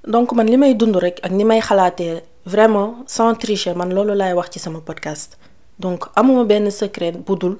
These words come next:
relation bi nga xamante ne moom lay nekk di defar, di tabax tous les jours ak Yàlla suñu borom. Ci man, moom moo la lépp,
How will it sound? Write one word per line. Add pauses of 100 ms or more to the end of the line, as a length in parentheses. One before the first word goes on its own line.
(540)
relation
bi
nga
xamante
ne
moom
lay
nekk
di
defar,
di
tabax
tous
les
jours (500)
ak
Yàlla
suñu
borom. (440)
Ci
man,
moom
moo
la
lépp,